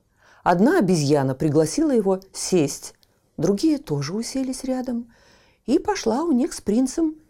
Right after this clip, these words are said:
игра в карты. Потом обезьяны знаками спросили, не хочет ли Антонио поесть, и повели его в столовую.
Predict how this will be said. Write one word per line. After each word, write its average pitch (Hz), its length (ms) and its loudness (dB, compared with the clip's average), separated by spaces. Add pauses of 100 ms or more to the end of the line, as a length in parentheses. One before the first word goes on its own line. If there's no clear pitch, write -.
(120)
игра 202 380 2
в - 100 -16
карты. 233 480 -8 (1500)
Потом 226 320 2
обезьяны 208 640 2 (160)
знаками 208 500 0
спросили, 208 640 0 (200)
не 285 140 4
хочет - 360 -4
ли 240 80 4
Антонио 233 500 0 (220)
поесть, 156 800 -10 (260)
и 294 160 0
повели 185 520 0
его 160 220 -4
в - 80 -12
столовую. - 760 -12